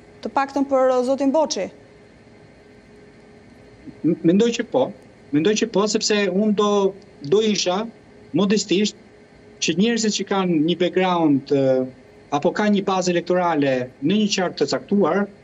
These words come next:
Speaker 2: duhen lënë aty, sepse aty e njohin njerëzit. Tani, e, ti e çon Luciano Boçin në, në Shkodër, ai do i duhet, e, dy, tre muaj të njohë njerëzit, pra ti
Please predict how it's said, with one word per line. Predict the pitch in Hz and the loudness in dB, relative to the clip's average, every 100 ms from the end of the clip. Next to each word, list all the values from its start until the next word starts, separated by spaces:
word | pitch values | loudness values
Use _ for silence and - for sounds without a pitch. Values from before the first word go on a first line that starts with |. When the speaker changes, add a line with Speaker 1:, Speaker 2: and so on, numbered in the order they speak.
| - - 139 | -20 -16 -2
Speaker 2:
duhen | 226 262 247 | 2 2 2
lënë | 262 247 | 0 -2
aty, | 240 262 254 214 190 | -2 0 0 0 -4
sepse | - 196 226 | -6 -4 -2
aty | 214 240 233 | 0 2 2
e | 220 | 2
njohin | 254 240 226 214 | 0 0 0 2
njerëzit. | 202 147 131 123 - - - - - - - - | 0 0 -2 -4 -12 -20 -20 -20 -20 -20 -10 -2
Tani, | 180 233 220 160 - | 2 2 2 -2 -4
e, | 139 143 139 | 0 0 0
ti | - 247 | 0 0
e | |
çon | 240 240 | 0 0
Luciano | 220 220 226 208 | 0 -2 -2 0
Boçin | 220 214 214 | 0 0 0
në, | 196 185 | 0 0
në | 175 | -2
Shkodër, | - 226 240 220 | -2 0 2 2
ai | 220 226 185 - - | 2 0 -2 -8 -4
do | 170 | 0
i | 175 | 2
duhet, | 196 233 214 220 - - - - - | 2 2 2 -2 -14 -20 -20 -20 -6
e, | 240 | -2
dy, | 247 240 | 0 2
tre | 247 202 | 2 2
muaj | 214 247 240 220 | 0 0 0 0
të | 190 | 0
njohë | 247 254 202 156 | 0 0 -2 0
njerëzit, | 143 131 202 247 - - - - - - | 0 0 -2 -4 -8 -20 -20 -20 -8 -2
pra | 175 | -2
ti | - | 0